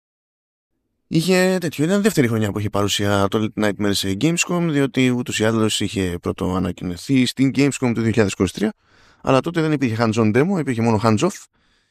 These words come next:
Και στη Gamescom του είκοσι τέσσερα είπανε να έχουν δύο διαφορετικά demo και τα δύο για hands-on.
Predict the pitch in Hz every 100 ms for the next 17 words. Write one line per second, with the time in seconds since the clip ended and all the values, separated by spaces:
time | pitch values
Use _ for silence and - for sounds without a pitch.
0 | _ _ 151 151 143 - 139 127 127 123
1 | 117 117 110 107 113 117 - 165 160 -
2 | 131 113 113 117 107 107 - 110 - 220
3 | 226 185 170 170 165 151 147 160 160 -
4 | 190 113 - - 101 104 92 101 113 107
5 | 160 190 165 - 165 123 139 139 - _
6 | _ 123 113 117 110 107 104 101 98 95